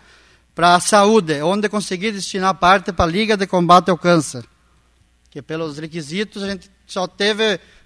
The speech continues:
uma quantia que, que pudemos, mas ajudei ali também. Então, dizer a todo o povo de Rondinha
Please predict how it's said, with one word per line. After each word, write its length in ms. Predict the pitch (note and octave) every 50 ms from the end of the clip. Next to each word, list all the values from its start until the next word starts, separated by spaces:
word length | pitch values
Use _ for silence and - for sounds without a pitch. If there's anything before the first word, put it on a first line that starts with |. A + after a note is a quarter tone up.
| _ -
uma 180 | E3 E3 E3
quantia 540 | - - G3 G3 F3+ D#3+ - - A3 A#3 A3
que, 280 | - G#3+ F#3 E3+ D3 A#2+ - _ _ _ _ _ _ _ _
que 140 | _ - E3
pudemos, 480 | - E3+ E3+ D#3 E3 F3+ F#3 F3 E3+ E3
mas 200 | E3 E3 D3 E3+
ajudei 540 | F3+ F3 D#3+ F#3 F3 C#3+ D#3+ F#3 G3+ G#3+
ali 180 | G#3 G3 G3 G#3
também. 420 | - A3 G#3 F#3 D#3+ C#3 A2 A2 - _ _ _ _ _ _ _ _ _ _ -
Então, 1160 | D#3 D#3 C#3 - - E3+ F3+ G#3 A3 A#3 A3+ G#3+ G3+ F#3 F3 D#3+ D3+ C#3+ C#3+ C#3 C#3 C#3+ C#3 C#3
dizer 340 | D3 D#3 C3+ C3+ F3 G#3
a 80 | G#3+ F#3
todo 360 | - - G3+ G#3 A#3+ B3+ G#3+
o 40 | G3
povo 240 | - G3 G3+ G3 G#3+
de 100 | G3 F#3+
Rondinha 640 | F3 E3+ D3+ C#3+ C3+ E3 G3+ G#3+ A3+ A#3 A3+ G3+